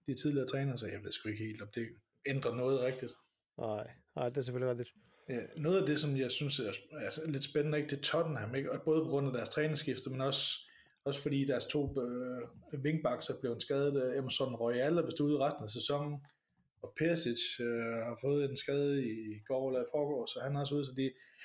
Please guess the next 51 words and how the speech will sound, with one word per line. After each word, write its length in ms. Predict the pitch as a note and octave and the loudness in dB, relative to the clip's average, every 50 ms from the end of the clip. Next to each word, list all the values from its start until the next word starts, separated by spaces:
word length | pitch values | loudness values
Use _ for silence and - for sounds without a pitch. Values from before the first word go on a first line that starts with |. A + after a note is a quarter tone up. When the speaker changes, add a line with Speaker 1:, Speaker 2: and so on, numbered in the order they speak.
| - - - _ _ _ _ _ _ _ _ _ | -18 -18 -20 _ _ _ _ _ _ _ _ _
Speaker 1:
lige 200 | E3+ F3 F#3 F#3+ F3 | 2 2 4 4 4
nu, 380 | E3+ D#3+ D#3+ D#3+ D#3+ D#3 D3 C3+ | 6 6 6 6 6 4 4 2
det 100 | C#3 D3 | 4 4
vender 160 | D3+ C#3+ C#3+ | 4 2 2
vi 100 | C#3 C3+ | 2 2
tilbage 280 | C3 - C3+ D3+ D#3 D#3 | 0 2 2 2 2 2
til, 320 | D3+ - D3 D3 D3 C#3 | 2 0 0 2 2 2
øh, 120 | B2 A#2 A2+ - - | 2 0 0 0 0
Pedro 240 | C3+ C3+ C3+ C#3+ | 0 0 0 0
Porro, 480 | C3+ - - D#3+ D#3 D#3+ D#3+ D#3 C#3 - C3+ - | -4 0 2 2 4 4 4 2 0 -2 -6 -4
øh, 460 | C3 B2+ B2 A#2 G2 E2+ E2 G2+ G#2 G#2 - - | -4 -2 -2 -2 -4 -4 -4 -4 -4 -2 -2 0
ser 80 | C3 | 0
ud 160 | C3 C#3+ C#3+ | 2 2 0
som 160 | C3+ C3+ B2+ B2 | 0 0 0 0
om 140 | B2 B2+ | 0 0
at 80 | B2+ A#2+ - | 0 0 0
være 200 | F#2 G2 G2+ G#2 - - - - | 0 0 0 -2 -2 -2 0 2
temmelig, 420 | E3 E3 E3 D3+ B2+ A2 - - - - | 4 4 4 4 2 0 -2 -6 -6 -4
øh, 360 | C#3+ B2+ A#2 A2+ A2+ A2 G#2 G#2 G#2 - _ _ _ _ _ _ - | -2 -2 -2 -2 -6 -6 -8 -10 -10 -12 _ _ _ _ _ _ -8
øh, 260 | F3 D#3 D3+ C3+ - - - | -8 -6 -8 -8 -8 -6 -2
fast 180 | - C3 B2 - - | -2 -2 -2 -2 -2
på 100 | - C#3 | -2 -2
den 140 | C3 C3+ C3+ | 0 0 2
der 120 | C3+ C3 A2 | 2 2 4
højre 280 | A#2 B2+ C3+ C#3 C3+ B2 | 4 4 4 2 2 2
wingback, 400 | C3 C3 C3 - - - - - | 0 -2 -2 -2 -2 -4 -4 -8
og 140 | - - | -10 -4
det, 560 | - C#3 C#3 D3 D3 C#3+ C#3 C3 B2 B2 A#2+ A2+ | -2 0 2 2 2 2 2 2 0 -2 -2 -2
ham 180 | - C3 D3 C#3+ | -2 -2 0 0
synes 260 | C#3 - D3 C3+ - | 0 0 -2 -2 -2
jeg 60 | C3 | -2
ser 180 | B2+ C3+ B2 - | -2 -4 -4 -2
spændende 280 | - C3+ C#3 C#3 C3 B2 | -4 -2 -2 0 0 0
ud, 100 | B2 C3 | 0 0
især 240 | B2+ - D3 D3 | 0 2 2 2
til 120 | C#3+ - - - | 0 -2 -2 0
prisen 280 | - C#3+ C#3 C#3 B2+ - | 0 0 0 0 -4 -2
fire 160 | - D3 D3 C#3 | 0 0 0 0
komma 160 | - - A#2 | -2 -6 -2
otte. 200 | A#2+ C#3 C#3 - - - _ _ _ _ _ _ _ - A#2+ | 0 0 0 0 -4 -8 _ _ _ _ _ _ _ -2 0
Speaker 2:
Ja. 180 | A#2 A2 G2+ F2+ - - _ _ _ _ _ - | 0 0 0 -2 -6 -12 _ _ _ _ _ 0
Speaker 1:
<clears throat> 60 | F3+ F3+ D3+ C#3 A2+ - - - - - - _ _ _ _ _ _ _ _ _ _ - - | 2 2 2 0 0 -4 -6 -10 -12 -16 -20 _ _ _ _ _ _ _ _ _ _ -10 -6
Så, 180 | - - - G#2+ G2+ G2+ G2+ G2+ A2 B2 | -2 0 0 0 0 0 -2 -4 -4 -2
ja, 160 | B2 A#2+ A#2 A#2+ | -2 0 0 0
jeg 100 | A#2+ A#2+ | 2 2
ved 80 | C3 | 2
ikke, 120 | C3+ C3+ C3+ | 2 2 0
om 80 | B2 | -2
der 80 | A#2 A#2+ | 0 0
er, 360 | A#2 A#2+ A#2+ A#2 G#2+ G#2 - | 0 0 0 -2 -2 -4 -2
som, 440 | - - - C3+ B2+ B2+ B2+ A#2+ G#2+ | -2 0 0 0 0 0 -2 -2 -4